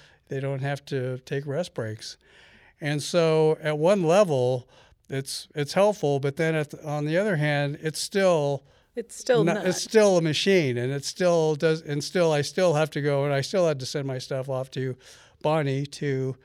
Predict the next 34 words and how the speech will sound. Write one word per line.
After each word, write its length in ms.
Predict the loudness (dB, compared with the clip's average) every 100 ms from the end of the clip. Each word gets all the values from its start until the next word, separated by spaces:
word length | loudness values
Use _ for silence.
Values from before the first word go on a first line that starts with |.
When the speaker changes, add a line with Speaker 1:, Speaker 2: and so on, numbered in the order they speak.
| _ _ _
Speaker 1:
take 180 | -6 -6
a 60 |
look 260 | -4 -6 -4
at, 140 | -6 -8 _ _
at 180 | -18 -14
the, 280 | -14 -14 -16 _ _
at 160 | -14 -12
the 160 | -12 -10
manuscript. 680 | -8 -8 -10 -14 -20 -20 -10
Speaker 2:
Well, 220 | -6 -6
and 200 | -8 -8
I 60 | -8
think 240 | -8 -10 -14 _ _
Grammarly 440 | -2 0 0 -2 -4
is 100 | -6
a 40 |
good 200 | -2 -2
example, 540 | -2 -6 -6 -4 -4
because 380 | -4 -8 -8 -8
even 240 | -6 -6 -6
if 140 | -4
it 140 | -4
corrects 880 | -6 -10 -6 -4 -4 -6 -12 -10 -14 _ _ _ _ _
your 200 | -2 -2
grammar, 720 | -2 -4 -4 -4 -6 -8 -12 -14
and 180 | -12 -10
it 120 | -6
is 340 | -4 -4 -4 -10
technically 480 | -8 -6 -6 -8 -12
correct, 560 | -12 -14 -14 -16 -10
there's 180 | -8 -6
a 60 | -6
lot 240 | -4 -2
of 240 | -4 -4